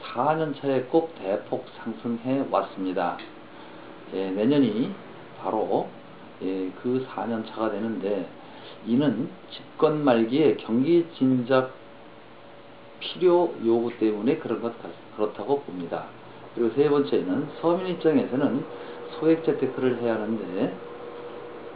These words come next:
이 가격 편차가, 가격 상승 편차가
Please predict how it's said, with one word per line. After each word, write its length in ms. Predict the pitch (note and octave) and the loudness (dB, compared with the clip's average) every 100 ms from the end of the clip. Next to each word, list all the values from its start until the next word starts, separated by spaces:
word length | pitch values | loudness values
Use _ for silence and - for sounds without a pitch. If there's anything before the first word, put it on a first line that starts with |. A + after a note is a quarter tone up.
| F#2+ G2+ | -10 -8
이 320 | G2+ G2 F#2+ - - - - - - - - - - - - - - - - - - - | -6 -6 -6 -6 -8 -10 -12 -12 -12 -12 -12 -12 -12 -12 -12 -12 -12 -12 -12 -12 -12 -10
가격 420 | - A#2 E3+ F3+ - - - | -2 2 4 2 -6 -12 -10
편차가, 800 | - F3 - D#3 G#2+ F#2 G2+ F2+ - - - - - - | -8 -6 -4 -4 -4 -2 -4 -4 -10 -12 -12 -14 -12 -8
가격 360 | - B2 E3+ - | 0 4 4 2
상승 440 | F#3+ F3+ F3+ E3+ | -4 -4 -4 -4
편차가 680 | - B2+ - A#2+ G2 A#2+ | -2 -4 -2 0 2 2